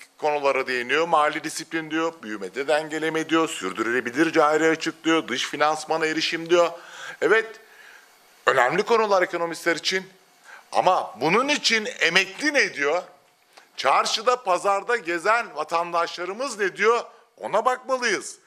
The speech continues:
Sayın Bakan her şey yolundaysa neden enflasyon yüzde otuz? Bir de şunu söyleyeyim. Her önüne gelen, istifa eden milletvekili Cumhuriyet Halk Partisi'ne gelmiyor ve gelemez.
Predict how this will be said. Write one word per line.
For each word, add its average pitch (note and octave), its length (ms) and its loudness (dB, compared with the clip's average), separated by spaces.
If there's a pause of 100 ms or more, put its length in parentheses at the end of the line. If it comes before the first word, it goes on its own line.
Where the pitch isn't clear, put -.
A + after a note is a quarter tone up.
(460)
Sayın E3 320 -2
Bakan B3+ 260 2
her F3 160 2
şey G#3 240 -6
yolundaysa G#3 720 0
neden G3 360 0
enflasyon F3+ 760 -4
yüzde D#3+ 420 -6
otuz? E3 520 -4
Bir - 80 -12
de E3+ 80 -6
şunu C3+ 200 -8
söyleyeyim. F2 420 -8 (220)
Her - 260 0
önüne B2 520 0
gelen, G#2+ 480 2
istifa B2 480 -2
eden A2 220 -2
milletvekili A2+ 680 -10
Cumhuriyet A2 360 -2
Halk A2+ 200 -2
Partisi'ne G2+ 420 -4
gelmiyor A2 440 0
ve D3 80 -2
gelemez. G2 600 -6